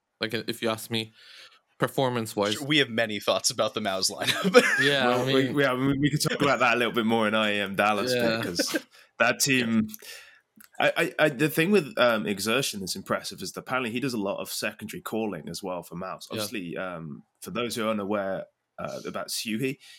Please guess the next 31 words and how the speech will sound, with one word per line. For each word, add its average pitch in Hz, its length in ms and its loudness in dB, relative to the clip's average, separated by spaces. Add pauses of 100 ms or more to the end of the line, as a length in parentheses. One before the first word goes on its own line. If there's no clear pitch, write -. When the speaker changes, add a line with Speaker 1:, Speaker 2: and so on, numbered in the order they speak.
Speaker 3:
he 120 380 -2
was 98 240 -4
not 113 180 -2
originally 104 420 -4
an 92 80 -6
in-game 92 280 -6
leader 90 180 -6
until 90 400 -10
the 85 120 -8
N 87 120 -8
X - 140 -14
T 101 180 -8
project, 123 480 -8 (360)
and, 92 240 -6
uh, 92 220 -2
Exertion 110 520 -6
apparently 87 260 -6
does 85 100 -12
a 87 60 -10
lot 92 180 -6
of - 60 -18
the 95 80 -16
secondary - 420 -10
calling, 82 340 -12
a 87 60 -14
lot 87 60 -10
of - 60 -14
the 87 60 -16
mid-round 90 380 -12
calling, - 400 -20
which - 320 -16